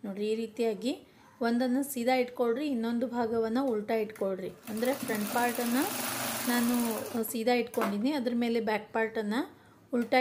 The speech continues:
ಇಟ್ಕೊಂಡು ಈ ರೀತಿಯಾಗಿ ಶೋಲ್ಡರ್ಸ್ಗಳನ್ನು ಅಟ್ಯಾಚ್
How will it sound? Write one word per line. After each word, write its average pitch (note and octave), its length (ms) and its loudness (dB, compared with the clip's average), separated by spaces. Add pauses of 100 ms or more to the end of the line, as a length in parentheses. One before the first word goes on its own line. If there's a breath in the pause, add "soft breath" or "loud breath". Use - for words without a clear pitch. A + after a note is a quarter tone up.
ಇಟ್ಕೊಂಡು A3 420 -2 (200)
ಈ B3+ 40 2 (100)
ರೀತಿಯಾಗಿ A3 500 0 (560)
ಶೋಲ್ಡರ್ಸ್ಗಳನ್ನು B3 920 2 (520)
ಅಟ್ಯಾಚ್ A#3+ 320 2